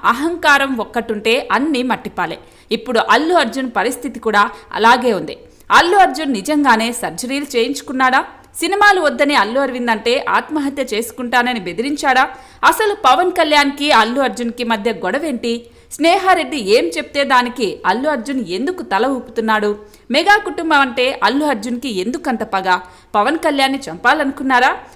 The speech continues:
జనసేనలోకి ఆహ్వానించినా కూడా అల్లు అరవింద్ రాలేదా? లేదంటే బాధ్యతలు తనకు అప్పగించాలని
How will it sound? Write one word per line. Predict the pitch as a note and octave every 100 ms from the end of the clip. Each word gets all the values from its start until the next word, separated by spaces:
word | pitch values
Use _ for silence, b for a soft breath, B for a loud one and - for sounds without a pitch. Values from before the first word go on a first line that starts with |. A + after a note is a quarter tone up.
| B
జనసేనలోకి | F#3 D4 F#4 F#4+ F#4+ F4+ D#4+ D#4 D4+
ఆహ్వానించినా | C#4+ G3+ - C#4 C#4 B3+ A#3+ A#3+ A#3+
కూడా | A#3 A3+ C4+ -
అల్లు | G#3+ C#4
అరవింద్ | D#4+ C4 B3+ B3+
రాలేదా? | A#3 F#3 B3 D4 A#3 D#4+ - B B G#3+
లేదంటే | C#4 F4 E4 D#4
బాధ్యతలు | B3+ G3+ G3 A3+ C#4 C#4+ C#4+
తనకు | A#3 A3 E3+
అప్పగించాలని | - B3+ D4 C#4 C#4 C4 C4